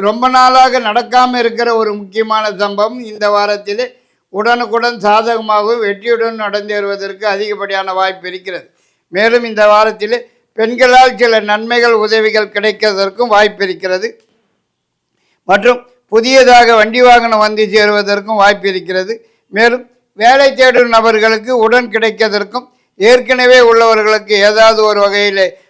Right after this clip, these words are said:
உயர்வு வந்து சேருவதற்கும் கூட அதிகப்படியான வாய்ப்பு இருக்கிறது.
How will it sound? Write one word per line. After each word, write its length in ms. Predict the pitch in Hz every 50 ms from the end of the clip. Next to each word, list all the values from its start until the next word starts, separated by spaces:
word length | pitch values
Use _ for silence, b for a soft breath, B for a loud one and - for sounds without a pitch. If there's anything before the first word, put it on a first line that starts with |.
| b _ -
உயர்வு 400 | 202 220 240 247 240 233 233 226 220
வந்து 260 | 220 214 208 202 208
சேருவதற்கும் 840 | 202 160 190 208 202 202 202 202 196 190 196 185 175 180 190 185 180
கூட 180 | 196 226 233 240 233
அதிகப்படியான 720 | 214 208 214 214 220 233 220 208 208 208 202 202 196 196
வாய்ப்பு 360 | 190 190 190 196 190 190 180
இருக்கிறது. 480 | 190 180 180 165 170 180 185 185 185 220